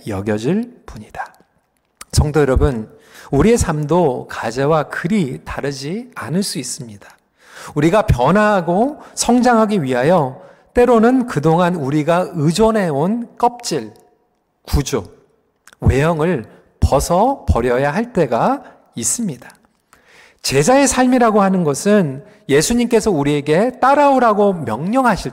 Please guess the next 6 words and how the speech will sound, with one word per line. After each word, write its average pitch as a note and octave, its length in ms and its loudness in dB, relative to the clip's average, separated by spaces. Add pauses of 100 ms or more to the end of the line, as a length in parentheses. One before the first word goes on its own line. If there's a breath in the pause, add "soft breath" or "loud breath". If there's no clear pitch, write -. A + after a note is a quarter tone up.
때 D3 320 -2 (380 soft breath)
변화하고 C3 720 -4 (580 soft breath)
때로는 G#3 640 0
위험을 G#3 480 2
무릅쓰고 D#3 920 -2 (300 soft breath)
성장하고 G#3+ 960 0